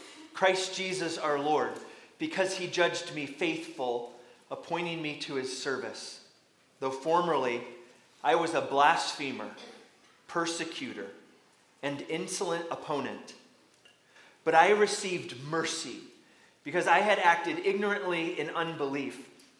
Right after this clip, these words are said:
and the grace of our Lord overflowed for me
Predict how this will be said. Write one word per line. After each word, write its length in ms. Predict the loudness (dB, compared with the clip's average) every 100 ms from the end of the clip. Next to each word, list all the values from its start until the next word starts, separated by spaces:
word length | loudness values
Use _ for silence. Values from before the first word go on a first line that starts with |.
| -4
and 160 | -2 -2
the 60 |
grace 680 | -4 0 4 4 2 -4 -6
of 160 | -4 0
our 180 | 2 2
Lord 460 | 0 0 0 -2 -8 -16 -20 _ _
overflowed 800 | 0 0 0 -2 2 4 4 -2
for 100 | -6
me 240 | -6 -8